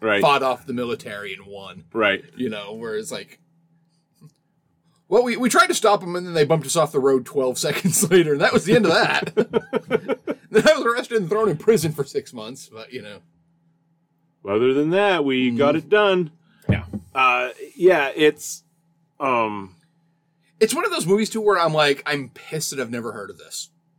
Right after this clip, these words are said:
Speaker 1: I know.
Speaker 2: Not from a film standpoint, from a historical standpoint.
Speaker 1: Yeah.
Speaker 2: I'm like,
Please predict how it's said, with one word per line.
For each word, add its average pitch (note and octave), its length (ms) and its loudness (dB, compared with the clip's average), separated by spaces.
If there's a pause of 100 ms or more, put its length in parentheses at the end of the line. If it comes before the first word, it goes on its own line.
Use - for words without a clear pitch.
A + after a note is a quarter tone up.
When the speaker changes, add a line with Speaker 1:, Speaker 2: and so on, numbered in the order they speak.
(440)
Speaker 1:
I B2 120 0
know. C3 300 2
Speaker 2:
Not G3 220 2
from C4+ 140 2
a A3 60 4
film C#4 280 -4
standpoint, C3 560 -2
from D#3 180 -8
a C#3+ 140 -6 (180)
historical F3 800 -2
standpoint. A#2 720 -8
Speaker 1:
Yeah. A#2+ 280 2 (300)
Speaker 2:
I'm E3 100 0
like, F3 260 2